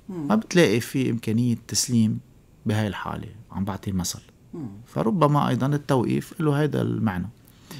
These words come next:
Speaker 2: عم بشرح أسباب افتراضية، آه، من دون ما نكون عم، يعني، نتكهن، بس هاي أسباب قانونية ممكن تكون وراء التوقيف
Speaker 1: وراء التوقيف.
Speaker 2: اللي هو، آه، يعني، كان أمر مفاجئ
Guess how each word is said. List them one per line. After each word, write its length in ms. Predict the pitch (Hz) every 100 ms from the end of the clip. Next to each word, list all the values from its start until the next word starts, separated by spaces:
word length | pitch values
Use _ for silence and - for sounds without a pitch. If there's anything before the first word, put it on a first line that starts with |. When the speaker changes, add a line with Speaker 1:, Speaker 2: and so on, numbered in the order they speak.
| - - - - -
Speaker 2:
عم 160 | 117 120
بشرح 400 | - 139 - 117
أسباب 380 | - 127 139 180
افتراضية، 640 | - - 110 104 104 101 101 - - - - - - - - -
آه، 260 | 110 104 107
من 160 | 113 117
دون 180 | 139
ما 100 | 123
نكون 300 | 113 - 127
عم، 400 | 104 98 101 101 101 98 95 127
يعني، 320 | 107 92 95
نتكهن، 520 | 110 113 117 87 87 - - _ _ -
بس 180 | 104 160
هاي 100 | 147
أسباب 320 | 131 156 143
قانونية 360 | 143 143 151 151
ممكن 280 | 156 139
تكون 200 | 120 135
وراء 300 | 123 117 123
التوقيف 480 | 113 - 117 - 135
Speaker 1:
وراء 220 | 139 127
التوقيف. 340 | 117 123 113 110 - - - -
Speaker 2:
اللي 200 | 120 123
هو، 360 | 143 131 - - -
آه، 100 | 110
يعني، 320 | 101 87 98
كان 300 | - 120 117
أمر 360 | - 123 110 -
مفاجئ 540 | 120 117 110 98 113